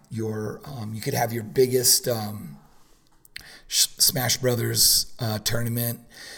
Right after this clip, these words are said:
You could have just, uh, legacy systems up so you could play through different Mario games, and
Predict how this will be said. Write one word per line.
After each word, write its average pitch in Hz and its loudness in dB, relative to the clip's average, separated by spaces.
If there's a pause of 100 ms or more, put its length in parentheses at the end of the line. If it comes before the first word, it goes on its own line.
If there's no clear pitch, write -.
(160)
You 117 -4
could 117 2
have 113 0
just, - 4
uh, 117 -2
legacy 117 2
systems 127 4
up 123 0
so - 4
you 117 -2
could 107 -4 (420)
play 127 -2
through 117 -4
different 123 -4
Mario 120 0
games, 120 0
and 110 -6